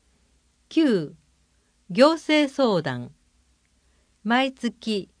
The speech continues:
第三水曜日、午後一時から三時まで、三十分四枠。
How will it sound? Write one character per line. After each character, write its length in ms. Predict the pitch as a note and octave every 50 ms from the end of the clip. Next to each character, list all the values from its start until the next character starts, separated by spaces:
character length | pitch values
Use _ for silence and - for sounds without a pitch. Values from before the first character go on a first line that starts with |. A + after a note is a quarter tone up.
| _ _ _ -
第 280 | F#3 A3 B3+ D4+ D#4+ D4
三 340 | - - D4 C#4+ C#4 C#4+
水 380 | C#4+ - - B3 A#3+ A#3 A3+ G#3+
曜 280 | G#3+ F#3+ F3 E3 D3 B2+
日、 240 | - C3+ - - _ _ _ _ _ _ _ _ _ _ _ _ _ _ _ _ _ - A#3+
午 180 | A#3+ D#4 D#4
後 160 | B3+ B3 A3 G#3
一 240 | G3+ - D4 C#4+
時 100 | B3 B3+
か 160 | B3 - F#3 E3
ら 220 | D#3+ D#3+ D#3 - _ _ _
三 340 | _ - D4+ D#4 C#4+ A#3+ G3
時 140 | F#3+ F3
ま 160 | E3+ F#3+ G3 F3+
で、 200 | - C#3+ - - _ _ _ _ _ _ _ _ _ _ _ _ _ _ _ _ _ _ _ _ _ _
三 380 | _ - - C4+ D4 C#4+ C4+ B3
十 180 | - C#4+ C#4
分 560 | C4+ _ _ _ - E3+ D3+ C#3+ C3+ - F3 - _ _ _ _ _ _ _ -
四 340 | G#3+ A#3+ C#4+ D4+ C#4 A#3 F#3+
枠。 420 | E3 C3+ B2 _ - C3+ B2 -